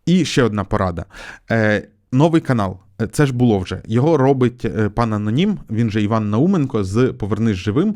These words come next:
Хтось, може, чув колись, е, історичні поплави. Так от, він запустив власний канал, і там вийшло вже перше відео. Я там трохи долучився. Е, і там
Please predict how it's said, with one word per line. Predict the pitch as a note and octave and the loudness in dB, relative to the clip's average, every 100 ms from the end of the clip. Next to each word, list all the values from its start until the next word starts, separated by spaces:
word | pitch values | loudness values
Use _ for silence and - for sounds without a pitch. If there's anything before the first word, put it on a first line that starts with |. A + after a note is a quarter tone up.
| - - | -8 -20
Хтось, | - B2+ A2+ | -6 -4 -2
може, | A2 G2+ G2+ G2 | -2 0 0 -2
чув | F#2 A#2 G2 | -2 -4 -2
колись, | G#2 G2 - - | 0 -2 -4 -10
е, | - G#2 G2+ G2 | -6 -4 -2 -4
історичні | A2 - A2 G2+ G#2 | -6 -4 -4 -4 -4
поплави. | A2 - E3 G3 G#2 - - | -4 2 2 2 -2 -10 -8
Так | A#2+ A2+ | -2 -2
от, | - | 0
він | C3 | 0
запустив | B2+ B2 - B2 | 0 -2 -2 -2
власний | G2 A2+ G#2 G#2 | 0 0 0 -4
канал, | - A#2+ F3+ - | -4 -2 -2 -4
і | A2 | -4
там | C3 G#2+ | -2 0
вийшло | B2 - G2+ | -2 -2 -6
вже | F#2 A2 G#2 F#2+ | -2 0 0 -2
перше | A#2+ A#2 - | -2 -2 -6
відео. | F#2+ D#3+ F#3+ G#2 - - - | -4 -2 0 0 -2 -14 -10
Я | - B2 | -2 0
там | A#2+ F#2+ | -2 -2
трохи | B2 - G2 | -2 -2 -2
долучився. | G#2 A2 - G#3 - G#2+ - - - - | 0 0 -2 -4 -2 -6 -8 -20 -14 -4
Е, | A2+ A2 G#2+ F#2+ - | -2 0 -2 -6 -4
і | C3+ C3 A#2 | 0 2 0
там | B2 D3+ | 0 0